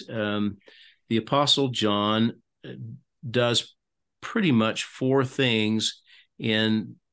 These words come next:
the very short introductions to each of these churches. So, for example, uh, Ephesus, uh, the introduction to,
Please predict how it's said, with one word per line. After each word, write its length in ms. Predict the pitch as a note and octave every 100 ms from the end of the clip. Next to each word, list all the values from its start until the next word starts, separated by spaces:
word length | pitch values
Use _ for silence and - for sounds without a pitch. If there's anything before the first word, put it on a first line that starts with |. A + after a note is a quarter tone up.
| _ A2
the 120 | G#2+
very 260 | A2+ A#2
short 420 | G#2+ - A#2 A2 B2+
introductions 1120 | A2+ A2+ G2 A2 A2+ - - G2+ G2 - - _ -
to 160 | A2+ C3
each 260 | A2+ -
of 80 | G2+
these 220 | G2+ G2
churches. 580 | - - G#2+ - - -
So, 160 | - A2
for 160 | - G#2+
example, 720 | G2 G#2+ A2 G#2+ A2 G2+ - - - _ -
uh, 140 | G#2+ G2
Ephesus, 840 | A#2+ B2 B2+ A2+ A#2 A2+ - - - _ _ _ -
uh, 340 | A2+ G2 G2 G2 -
the 160 | A2+ G#2+
introduction 520 | A2 A2 G#2+ - G2
to, 280 | G#2+ -